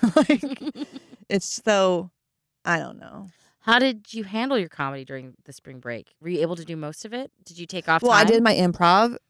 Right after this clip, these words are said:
Speaker 1: I, I mean, I
Speaker 2: Yeah.
Speaker 1: scheduled the, our biking trip around everything. So I missed one open mic,
Speaker 2: Mm-hmm.
Speaker 1: but then I did, I mean, I had four comedy classes. And, like,
Speaker 2: Wow.
Speaker 1: so, I mean, I did,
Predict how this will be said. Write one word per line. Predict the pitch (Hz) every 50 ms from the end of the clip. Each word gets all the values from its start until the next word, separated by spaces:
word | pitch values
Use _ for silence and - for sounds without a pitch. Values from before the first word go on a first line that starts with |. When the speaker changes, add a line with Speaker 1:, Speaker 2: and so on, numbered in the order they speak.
| _ _
Speaker 1:
I, | - 196 185 - - _ _ -
I | 190 190
mean, | 185 185 185 180
I | 175 180
Speaker 2:
Yeah. | 185
Speaker 1:
scheduled | 185 - - 220 214 202 214 214 202 190 - - _ _
the, | - 175 185 180
our | 156 165 175 170 165 156 151 - _ -
biking | 190 190 202 - - 190 180
trip | 165 - - 170 160 - _ _ _ _ _ _ _ _ _ _ _ _ _ _ _ _ _ _ _ _ _ _
around | - 175 165 175 170 170 175 170 151
everything. | 170 165 175 185 - - 170 165
So | - 190
I | 175 175
missed | 180 202 208 - -
one | 175 175 185 185 202
open | 175 180 175 170 165 160 160
mic, | 165 175 175 160 160 151 - _ _ _ _ _ -
Speaker 2:
Mm-hmm. | 175 165 180 170 170 196 202 - -
Speaker 1:
but | 202 185 -
then | 190 180
I | 180 175 175
did, | 170 165 185 180 175 156 - _ _ -
I | -
mean, | 175 165
I | 165 165
had | 170 160 -
four | - 170 165 165
comedy | - - 160 160 165 165 165
classes. | - 170 170 165 165 - 180 180 185 185 180
And, | 170 170 175 254 254 233 220 208 185
like, | 165 160
Speaker 2:
Wow. | 151
Speaker 1:
so, | 156 196
I | 185
mean, | 185 185 180
I | 180 185
did, | 175 175 208 214 208 196 175